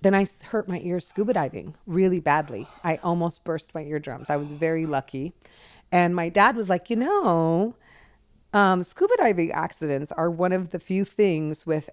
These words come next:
airlines where you can get pretty easily your flight changed by calling them and telling them that you hurt your," P S, travel tip.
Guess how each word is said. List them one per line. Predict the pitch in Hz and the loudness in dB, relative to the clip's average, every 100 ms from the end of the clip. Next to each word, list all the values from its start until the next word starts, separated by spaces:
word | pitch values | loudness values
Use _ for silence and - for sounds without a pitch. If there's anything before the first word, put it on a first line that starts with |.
| - | 0
airlines | 202 220 156 139 135 147 214 - - _ - | 2 4 2 0 -4 -6 -8 -10 -20 _ -4
where | 180 175 | -2 0
you | 170 170 | -2 -4
can | - 190 190 | -4 -4 -4
get | 190 170 156 - | -2 -2 -2 -4
pretty | - 170 156 | -6 -4 -4
easily | 160 147 151 143 | -6 -4 -4 -4
your | 135 131 | -4 -6
flight | 139 - 139 139 - - - _ _ | -6 -2 -2 -2 -8 -20 -20 _ _
changed | - 165 131 131 - - | -4 -4 -4 -10 -18 -8
by | 135 127 | -6 -4
calling | - 143 139 | -4 -4 -2
them | 143 139 | -4 -4
and | 139 | -6
telling | 147 139 139 | -6 -4 -4
them | 143 139 | -6 -8
that | 143 151 | -6 -6
you | 147 143 | -6 -4
hurt | 147 135 | -4 -4
your," | 156 - - | -8 -10 -12
P | - | -2
S, | 139 127 - - _ _ - - _ _ | 0 0 -4 -20 _ _ -20 -20 _ _
travel | - 143 135 | 0 2 2
tip. | - 131 117 | 2 0 0